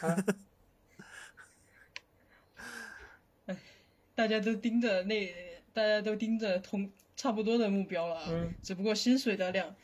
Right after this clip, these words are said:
Speaker 2: 两位各薪水的，你说是巧不巧？呃，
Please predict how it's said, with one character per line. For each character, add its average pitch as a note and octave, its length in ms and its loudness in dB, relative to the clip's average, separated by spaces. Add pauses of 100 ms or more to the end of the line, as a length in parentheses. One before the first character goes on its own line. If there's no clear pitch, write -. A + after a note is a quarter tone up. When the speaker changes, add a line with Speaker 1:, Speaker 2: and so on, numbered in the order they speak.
Speaker 2:
两 G#3 200 4
位 B3+ 180 8
各 C#4+ 240 4
薪 C4+ 260 0
水 C4 160 -2
的， F#3 140 0 (1600)
你 A3 120 -4
说 F4+ 140 -2
是 - 160 -10
巧 D#4 200 -4
不 A#3 180 -2
巧？ F#3 280 0
呃， F#3 340 -2